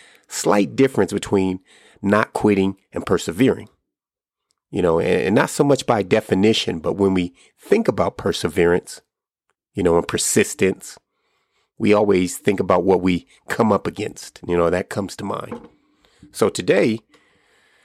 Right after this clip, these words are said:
I'm gonna talk about the three big foes that hinder us from persevering and moving towards our goals.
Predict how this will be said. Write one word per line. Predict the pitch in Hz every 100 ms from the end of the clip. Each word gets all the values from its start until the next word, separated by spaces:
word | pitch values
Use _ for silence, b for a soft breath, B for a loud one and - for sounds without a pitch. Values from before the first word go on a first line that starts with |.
| b -
I'm |
gonna | 180 196
talk | 180 -
about | 135 127 -
the | 113 107 107 _
three | - - 120 143
big | 110 123
foes | - - 113 107 98 87
that | 92 87
hinder | - 110 110 87
us | 87 -
from | 90
persevering | - 95 - 85 87 82 85 - _ _ -
and | 92
moving | 92 90 87
towards | - 85 85
our | 82
goals. | 87 82 90 - -